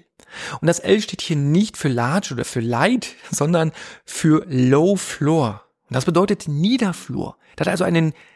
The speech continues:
Niederflureinstieg. Und dieses stufenlose Einsteigen, das setzt hier neue Maßstäbe bei der Barrierefreiheit. Und noch was fällt auf, der ist jetzt nicht mehr so ein klassischer I C E, wie man ihn kennt, also mit so einer pfeilförmigen Spitze,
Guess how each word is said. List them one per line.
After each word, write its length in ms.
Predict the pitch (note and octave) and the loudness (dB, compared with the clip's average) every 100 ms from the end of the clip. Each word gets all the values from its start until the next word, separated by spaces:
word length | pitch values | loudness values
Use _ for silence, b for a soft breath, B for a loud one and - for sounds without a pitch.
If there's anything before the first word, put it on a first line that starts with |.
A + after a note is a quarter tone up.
| b | b
Niederflureinstieg. 1700 | C#3+ D#3 A3 G3+ F3 - C#3 C#3+ C3+ A#2 A#2 A2+ - - C3 - - - | 0 2 4 2 -2 -4 2 2 2 -2 -2 -4 -8 -6 -6 -8 -14 -6
Und 340 | E3+ D#3 - - | -2 0 -2 -2
dieses 340 | F3+ C4+ A#3+ | 2 2 0
stufenlose 540 | - C#4+ D4+ A3 G3+ | 0 2 2 2 2
Einsteigen, 460 | - A#3 - D3 G3 B B B | 2 2 2 2 0 B B B
das 220 | G#3+ - | 0 2
setzt 260 | A3 - | 0 0
hier 300 | - G3 G3+ | 0 2 2
neue 360 | F3+ D3 D#3+ F3+ | 0 -2 0 0
Maßstäbe 720 | D#3 C#3 F3 - D3 C3+ C3 - B B B | -2 -4 -6 -2 -2 0 -2 -4 B B B
bei 120 | C3 | 0
der 200 | C3 A#2 | 2 0
Barrierefreiheit. 1080 | - A#2+ A2+ A#2+ B2 - A#2+ - - - - _ _ _ _ | -2 -2 0 0 -2 -8 -10 -10 -14 -20 -20 _ _ _ _
Und 120 | - G3+ | 4 4
noch 180 | C4+ | 6
was 160 | A#3+ - | 2 2
fällt 180 | - - | 2 0
auf, 360 | A2+ C#3 C4 - B B B B - | 0 0 0 -4 B B B B -2
der 240 | D3 D#3 | 0 0
ist 160 | A3 - | -2 0
jetzt 220 | G#3 - | -2 0
nicht 280 | G#3+ B3 - | 0 0 0
mehr 100 | G#3 | 0
so 160 | E3+ - | 2 0
ein 460 | D3+ D3+ D3 D#3 | 2 2 0 -4
klassischer 800 | - C#3+ E3 G3+ A#3 G3+ F#3+ - | -4 0 2 0 -2 0 0 0
I 160 | F3+ F3+ | -2 -2
C 240 | - D3 | -2 -2
E, 480 | - - C#3 G#3 A#3 | -2 -2 0 2 2
wie 60 | D#3 | 2
man 160 | C#3+ | 0
ihn 260 | C3 C3+ - | 0 -2 -2
kennt, 360 | - D#3 A#3 | 0 2 2
also 140 | - C3+ | 0 2
mit 140 | C3+ | 0
so 100 | - | 0
einer 100 | A#2+ | -4
pfeilförmigen 800 | - - C3 F#3 - C#3+ B2 B2 | -4 -2 2 2 2 0 0 -2
Spitze, 560 | - - C3 - B3 | -4 -4 -2 0 0